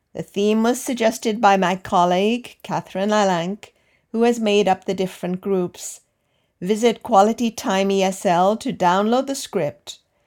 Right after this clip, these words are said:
You can also go to our other series called Your English for a story entitled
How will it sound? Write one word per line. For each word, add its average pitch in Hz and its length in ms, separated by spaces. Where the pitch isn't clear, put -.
You 185 140
can 190 180
also 240 380
go 220 240
to 220 200
our 180 260
other 240 260
series 202 580
called 175 380
Your 214 480
English 190 640
for 220 260
a 226 80
story 220 720
entitled 208 800